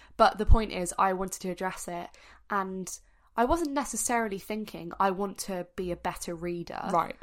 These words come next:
Speaker 1: That wasn't the first thought that came into my head, but what I was thinking was, was, "I want to spend less time on social media."
Speaker 2: Right.
Speaker 1: So I've tentatively, I tentatively started reading more books, which for me, I'm the classic, classic trope of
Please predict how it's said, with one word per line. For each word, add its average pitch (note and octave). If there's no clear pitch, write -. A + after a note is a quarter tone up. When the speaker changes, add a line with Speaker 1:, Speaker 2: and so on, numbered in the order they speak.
Speaker 1:
That A3+
wasn't A#3+
the G3
first G3
thought -
that F3
came F3+
into E3+
my F3+
head, F3+
but -
what -
I -
was G#3
thinking E3
was, E3
was, F3
"I F#3
want F#3
to F3
spend F3
less E3+
time E3+
on E3
social E3+
media." F3
Speaker 2:
Right. G3+
Speaker 1:
So A3+
I've A3
tentatively, F#3
I G3
tentatively G3+
started F3+
reading E3+
more F3
books, -
which -
for G3
me, F#3
I'm G#3
the G3
classic, -
classic -
trope F3
of E3